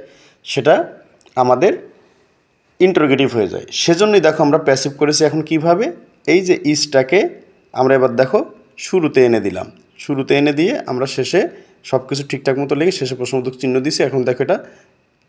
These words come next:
আমাদের এই যে প্রশ্নবোধক বাক্যটা ছিল তার কি হয়ে গেছে? প্যাসিভ হয়ে গেছে। তার মানে আমাদের মাঝখানে দুইটা লাইন আমাদের বানাতে হয়। তাহলে এই কথাটা কি মনে থাকবে?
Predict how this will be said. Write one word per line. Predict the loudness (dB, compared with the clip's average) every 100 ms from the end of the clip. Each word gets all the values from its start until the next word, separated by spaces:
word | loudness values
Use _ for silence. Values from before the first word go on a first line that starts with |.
| -2
আমাদের | 0 2 2 0 -6 -20 _ _ -4
এই | 0 0
যে | -2 -8
প্রশ্নবোধক | -6 -6 -4 -2 -2 -2
বাক্যটা | -2 -2 -2 -4
ছিল | -4 -8
তার | -2 0 0
কি | 0 -2
হয়ে | 0
গেছে? | -2 -8
প্যাসিভ | -10 -8 -6 -6
হয়ে | 0 2 2 -4 -14 -6
গেছে। | -6 -4
তার | -2 0
মানে | 2 0 -4 -14 -20 -6
আমাদের | 0 2 2
মাঝখানে | 2 0 0 2 2 0 -8 _ -12
দুইটা | -2 0 4 4
লাইন | 6 6 4 2 0
আমাদের | 0 0 0
বানাতে | 2 2 2 -2
হয়। | -10 -12 -20 _ _ _ _ _ _ _ _ -4
তাহলে | 0 2
এই | 2
কথাটা | 0 -2
কি | 0
মনে | 2 2
থাকবে? | 2 2 0